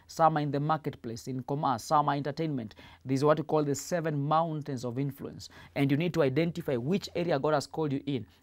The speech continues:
Whichever area it is God has called you in, you are created to make impact in that place. in Jesus' mighty name.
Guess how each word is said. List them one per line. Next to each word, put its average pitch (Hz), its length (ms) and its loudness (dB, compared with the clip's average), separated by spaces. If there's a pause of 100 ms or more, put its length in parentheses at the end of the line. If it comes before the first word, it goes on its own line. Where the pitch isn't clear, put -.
Whichever 202 680 2 (100)
area 196 280 2
it 165 120 -4
is 175 120 -6
God 165 160 -2
has 151 100 -2
called 175 240 -4
you - 100 -4
in, 175 240 -2 (320)
you 151 320 2
are 139 140 -2 (140)
created 180 760 0 (100)
to 143 100 -2
make 147 380 -4 (140)
impact - 680 -2 (260)
in 131 260 0
that 139 300 2 (380)
place. 127 380 2 (280)
in 123 180 2
Jesus' 131 360 -2
mighty 120 280 -2
name. 117 240 -4